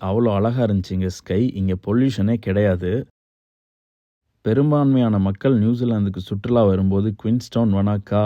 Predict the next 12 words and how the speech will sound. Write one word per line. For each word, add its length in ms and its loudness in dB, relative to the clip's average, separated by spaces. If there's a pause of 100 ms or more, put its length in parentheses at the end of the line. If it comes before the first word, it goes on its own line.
(140)
மில்ஃபர்ட் 420 0
சவுண்ட் 220 2
அப்படிங்கிற 720 0
ஃபேமஸான 500 -2
இடத்த 320 -2
மட்டும் 380 -2
பார்த்துட்டு 340 -4
இந்த 260 0
மாதிரி 340 0
சில 340 -2
இடங்களை 360 0
வந்து 260 -2